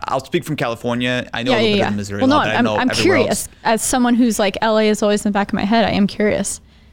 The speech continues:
Speaker 1: Yeah, yeah. So, um, the, the thing is, if you're a sole prop or if you're not, like, essentially a corporation, generally speaking, you have to pay a self-employment tax.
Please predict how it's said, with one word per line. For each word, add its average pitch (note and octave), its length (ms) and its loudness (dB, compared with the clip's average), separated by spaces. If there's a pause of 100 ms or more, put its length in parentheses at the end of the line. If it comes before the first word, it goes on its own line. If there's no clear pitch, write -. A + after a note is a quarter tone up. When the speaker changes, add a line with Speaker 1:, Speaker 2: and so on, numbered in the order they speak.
(200)
Speaker 1:
Yeah, G#3+ 360 0
yeah. F3+ 260 0
So, D#3 560 2
um, C3 560 0 (260)
the, D#3 440 0
the F3 180 2
thing A3 180 0
is, E3 140 2
if C3 100 -4
you're F3 260 2
a C3 760 0
sole C#3+ 480 0
prop D#3 460 -2
or A2+ 440 -2
if A2+ 220 -6
you're C#3 100 0
not, B2+ 200 -4
like, A#2+ 120 -4
essentially A2+ 380 -8
a A2 40 -8
corporation, G#2+ 680 -6
generally C#3+ 200 -2
speaking, B2+ 240 -4
you A#2+ 40 -2
have A#2 120 -4
to - 60 -20
pay A#2+ 140 -4
a A2 80 -2
self-employment A2+ 680 -6
tax. - 440 -8